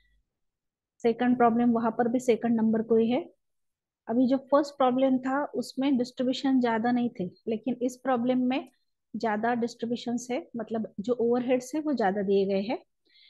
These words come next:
Following are the figures obtained from records of Bharat Limited, Baramati, for the month of March two thousand nineteen।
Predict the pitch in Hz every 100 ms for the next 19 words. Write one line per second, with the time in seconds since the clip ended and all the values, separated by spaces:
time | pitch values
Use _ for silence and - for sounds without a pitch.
0 | _ - 247 262 311 339 - 226 233 233
1 | _ 254 233 285 233 208 - - 170 -
2 | 262 285 269 214 214 208 214 - 247 247
3 | 220 208 208 233 262 247 220 220 214 214
4 | 202 202 226 220 - 214 - - 220 220
5 | 240 240 226 247 - _ _ _ _ _
6 | - 214 - 220 226 247 - 247 247 220
7 | 220 220 196 185 185 247